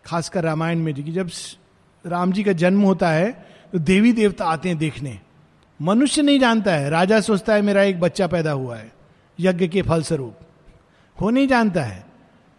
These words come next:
कि कौन आया है हमारे घर में। उसी प्रकार जब यशोदा माँ के यहाँ श्री कृष्ण जाते हैं,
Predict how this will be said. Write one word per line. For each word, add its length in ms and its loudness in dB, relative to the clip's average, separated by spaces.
कि 100 -12
कौन 360 2
आया 300 2
है 140 4
हमारे 320 0
घर 160 -2
में। 180 -12
उसी 240 -6
प्रकार 340 -2
जब 320 0
यशोदा 400 -2
माँ 180 -2
के 80 -8
यहाँ 140 -2
श्री 180 -8
कृष्ण 260 -10
जाते 280 -2
हैं, 120 -2